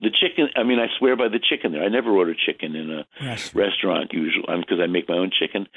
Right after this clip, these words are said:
Speaker 1: So, but there we eat chicken. Um, uh, lulia kebab, which are the little ground meat kebabs, they're sensational there, and they come wrapped in a very, very thin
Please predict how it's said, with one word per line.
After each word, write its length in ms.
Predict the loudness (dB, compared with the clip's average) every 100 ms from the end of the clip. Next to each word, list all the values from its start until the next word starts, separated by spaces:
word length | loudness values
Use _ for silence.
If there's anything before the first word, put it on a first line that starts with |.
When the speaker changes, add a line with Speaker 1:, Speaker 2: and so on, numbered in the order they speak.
| -20 -20 _ -2
Speaker 1:
So, 100 | 0
but 160 | 0 0
there 460 | 2 4 6 4
we 260 | 4 0 -2
eat 80 | 0
chicken. 340 | -2 -2 -8 -12 -20 -20 -20 _
Um, 360 | 2 2 2 -4 _ 0
uh, 240 | 4 4 2 0
lulia 400 | 4 4 4 2 2
kebab, 420 | 0 2 2 2
which 180 | 0 0
are 40 | 2
the 80 |
little 460 | 4 4 4 4 4
ground 400 | 2 2 2 2
meat 180 | 0 0
kebabs, 500 | -2 0 2 2 0 -6 -4
they're 140 | -2 0 -2
sensational 680 | -4 0 2 2 0 -4 -4
there, 360 | -6 -6 -8 -10 -18 -16 -16 -14 -4
and 200 | 0 2
they 80 | 2
come 240 | 2 2
wrapped 340 | 2 0 -2 -2
in 140 | 0
a 100 | 0
very, 300 | 4 4 4
very 340 | 4 4 4 0 -6 -2
thin 300 | -2 -2